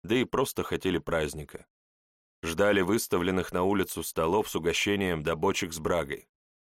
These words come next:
Стояла середина сентября. Самое лучшее для крестьянина время –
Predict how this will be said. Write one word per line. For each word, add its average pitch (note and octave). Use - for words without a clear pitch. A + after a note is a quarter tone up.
Стояла D3
середина B2
сентября. G2
Самое G#2
лучшее A2+
для F2+
крестьянина G2+
время – F#2